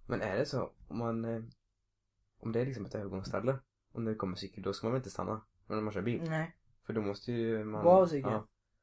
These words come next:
Speaker 1: Men grejen är, vissa personer som kör bil
Speaker 2: De stannar
Speaker 1: vet
Speaker 2: ändå.
Speaker 1: ju det,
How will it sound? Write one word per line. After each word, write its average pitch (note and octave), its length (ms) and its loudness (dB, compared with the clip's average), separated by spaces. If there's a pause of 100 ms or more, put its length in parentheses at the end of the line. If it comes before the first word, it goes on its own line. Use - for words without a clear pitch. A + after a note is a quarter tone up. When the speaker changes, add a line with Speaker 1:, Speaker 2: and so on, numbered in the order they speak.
(300)
Speaker 1:
Men A2+ 140 0
grejen A#2 340 2
är, F#2+ 280 -2
vissa - 420 -4 (440)
personer A#2 340 -4
som G#2 120 -8
kör G2+ 120 -4
bil F2+ 300 -6 (280)
Speaker 2:
De E3+ 120 -6
stannar E3 260 0
Speaker 1:
vet D#3 140 2
Speaker 2:
ändå. D3+ 120 2
Speaker 1:
ju - 60 4
det, A2 180 0